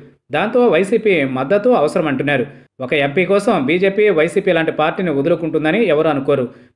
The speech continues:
దాంతో స్పీకర్ వైసీపీకి ఒత్తిడి చేస్తే ఖచ్చితంగా రాజుగారి మీద వేటు వేయడం ఖాయం. అదే కనుక జరిగితే నరసాపురం ఎంపీ సీటుకు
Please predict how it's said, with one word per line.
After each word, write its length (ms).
దాంతో 320
స్పీకర్ 600
వైసీపీకి 600
ఒత్తిడి 300
చేస్తే 460
ఖచ్చితంగా 460
రాజుగారి 440
మీద 180
వేటు 320
వేయడం 360
ఖాయం. 300
అదే 240
కనుక 300
జరిగితే 640
నరసాపురం 460
ఎంపీ 280
సీటుకు 480